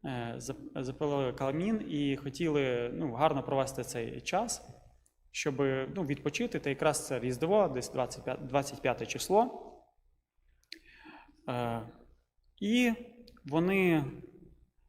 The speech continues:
е, там на, на вулиці було холодно, вони закрили вікна, е, камін класно горів, вони лягли спати,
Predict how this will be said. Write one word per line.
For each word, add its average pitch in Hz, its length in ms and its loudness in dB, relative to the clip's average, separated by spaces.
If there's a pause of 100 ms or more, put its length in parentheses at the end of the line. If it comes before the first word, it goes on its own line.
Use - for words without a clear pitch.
(140)
е, 123 300 -2
там 147 440 0
на, 147 140 4
на 151 180 2
вулиці 160 320 2
було 127 180 -2
холодно, 170 600 2 (160)
вони 180 160 2
закрили 160 360 2
вікна, 180 520 0 (1120)
е, 123 400 0 (840)
камін 160 360 2 (440)
класно 135 340 2
горів, 185 480 0
вони 190 200 2
лягли 151 260 6
спати, 180 540 4